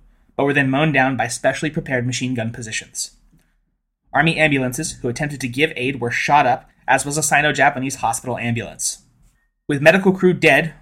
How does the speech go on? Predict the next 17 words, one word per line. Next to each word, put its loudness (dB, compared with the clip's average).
wounded 2
driver 6
attempted -2
to -2
ram -2
attackers, -4
but -8
was -8
blown -2
to -2
pieces -8
by -4
anti-tank -10
weapon. -10
In -4
further 4
attack, 2